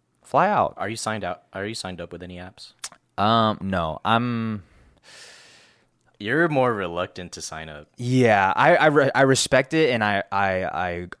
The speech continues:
Speaker 1: uh, I don't have anything against it, but I'm just, I'm, I'm not really trying to do that.
Speaker 2: I'll say it like this. I'm on two of 'em.
Speaker 1: Have they, have any of 'em worked?
Speaker 2: No.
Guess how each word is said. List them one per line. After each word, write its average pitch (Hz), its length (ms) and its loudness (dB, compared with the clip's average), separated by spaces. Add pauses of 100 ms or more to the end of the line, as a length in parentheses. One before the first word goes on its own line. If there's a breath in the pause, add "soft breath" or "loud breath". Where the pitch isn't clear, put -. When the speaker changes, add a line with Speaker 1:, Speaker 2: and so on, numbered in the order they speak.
Speaker 1:
uh, 85 280 -4
I 90 80 -4
don't 120 160 0
have 127 120 2
anything 120 340 0
against 110 360 -2
it, 135 160 0
but 101 120 0
I'm 98 140 -4
just, 104 320 -8
I'm, 110 160 -8 (160)
I'm 110 220 -4
not 92 380 -2
really 85 460 -10 (200)
trying 87 220 -8
to 78 80 -10
do 76 140 -12
that. 73 240 -12 (1080 loud breath)
Speaker 2:
I'll 113 100 -2
say 104 240 -4
it 87 60 -8
like 82 160 -12
this. - 380 -20 (840)
I'm 131 140 -4
on 110 180 -2
two 98 360 -10
of 78 100 -14
'em. 65 240 -20 (340)
Speaker 1:
Have 92 160 -10
they, 87 80 -4
have 82 240 -6
any 85 160 -6
of 80 80 -10
'em 82 120 -10
worked? 92 280 -10
Speaker 2:
No. 104 460 -8